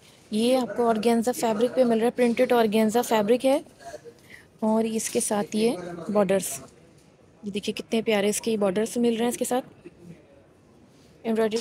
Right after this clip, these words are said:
borders हैं, और इस तरह के छोटे छोटे flowers भी मिल रहे हैं आपको।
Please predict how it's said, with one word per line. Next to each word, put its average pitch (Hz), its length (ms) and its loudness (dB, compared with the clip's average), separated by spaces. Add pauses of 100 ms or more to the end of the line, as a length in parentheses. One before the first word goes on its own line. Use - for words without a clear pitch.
borders 220 400 0
हैं, 262 260 -2
और 226 180 0
इस 226 180 -2
तरह 226 160 0
के 233 100 -2
छोटे 233 180 0
छोटे 233 220 -2
flowers 226 460 0
भी 254 100 0
मिल 233 160 2
रहे 233 120 2
हैं 233 80 0
आपको। 226 280 0